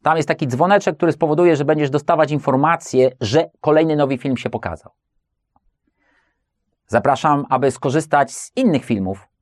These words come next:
które nawiązują do tej tematyki. A tak w ogóle życzę powodzenia,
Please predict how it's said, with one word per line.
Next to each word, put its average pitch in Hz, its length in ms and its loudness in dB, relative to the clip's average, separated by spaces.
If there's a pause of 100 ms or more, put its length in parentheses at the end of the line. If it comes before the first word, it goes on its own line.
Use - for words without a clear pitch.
(180)
które 135 220 -2
nawiązują 131 420 2
do 123 80 0
tej 127 140 -2
tematyki. 104 500 -6 (220)
A 139 60 -6
tak 143 160 -2
w 190 40 0
ogóle 113 340 0 (1000)
życzę 117 260 -4
powodzenia, 160 580 -2